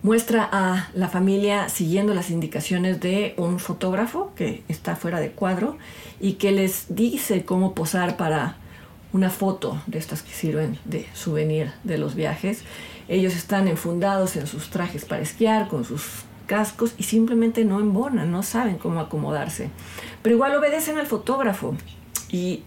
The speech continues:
adoptan estas posiciones asociadas a las familias felices, en donde el hombre protege a la mujer, eh, incluso el hijo pequeño adopta la actitud del hombre de la casa,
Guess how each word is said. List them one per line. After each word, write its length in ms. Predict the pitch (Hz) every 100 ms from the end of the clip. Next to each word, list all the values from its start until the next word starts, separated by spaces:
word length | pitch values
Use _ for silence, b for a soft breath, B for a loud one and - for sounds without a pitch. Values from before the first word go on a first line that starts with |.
| -
adoptan 400 | 175 208 233 220
estas 240 | 165 - 170
posiciones 640 | 165 151 175 175 190 -
asociadas 840 | 185 - 170 - 190 175 147 - - B B B B
a 100 | 165
las 160 | 151
familias 560 | - 165 165 175 170 - B B B
felices, 560 | 226 226 233 226 240 -
en 180 | 190 175
donde 400 | 180 196 202 -
el 280 | 170 151 - -
hombre 320 | 185 170 190
protege 420 | 185 196 202 202
a 20 |
la 80 | 220
mujer, 500 | 226 233 233 226 - - B B -
eh, 220 | 190 190
incluso 440 | 202 202 247 247
el 80 | 214
hijo 200 | 208 214
pequeño 380 | 180 - 190 180
adopta 320 | 160 170 -
la 100 | 165
actitud 420 | - 156 - 175
del 180 | 165 160
hombre 240 | 170 170 170
de 80 |
la 140 | 156 -
casa, 440 | - 220 - -